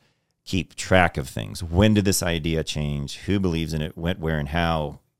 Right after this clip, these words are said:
Does that expand to trillions of humans or trillions of situations or, you know, Googleplexes of conditions that led up to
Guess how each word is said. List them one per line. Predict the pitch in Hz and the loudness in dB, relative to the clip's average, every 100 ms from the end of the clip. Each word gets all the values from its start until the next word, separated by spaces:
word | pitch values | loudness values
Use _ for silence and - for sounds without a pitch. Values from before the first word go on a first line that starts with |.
| _ | _
Does | 85 76 | -10 -4
that | 76 | -2
expand | 71 - 82 78 | -4 -4 -2 -4
to | 71 | -6
trillions | - 92 82 76 | -4 -2 0 -4
of | 69 | -6
humans | 73 76 71 65 65 - - _ _ _ - | -4 -4 -4 -6 -8 -8 -10 _ _ _ -4
or | 87 85 80 | 0 0 0
trillions | - 92 82 69 | 0 2 2 -2
of | |
situations | - 73 71 73 71 76 69 69 | -8 -8 -6 -6 -6 -6 -8 -8
or, | 67 67 65 107 _ 82 90 | -10 -12 -14 -18 _ -14 -8
you | 90 | -4
know, | 78 | -2
Googleplexes | 90 85 78 78 - 78 71 - - | 0 0 -2 -4 -4 -6 -4 -6 -4
of | 80 71 | -6 -4
conditions | 76 78 95 85 76 69 - - - - - - | -2 0 2 0 -2 -4 -6 -8 -16 -20 -12 -4
that | 85 - | -4 -4
led | 82 85 80 | -2 0 2
up | 85 - | 0 -2
to | - 78 73 69 | -6 -4 -4 -6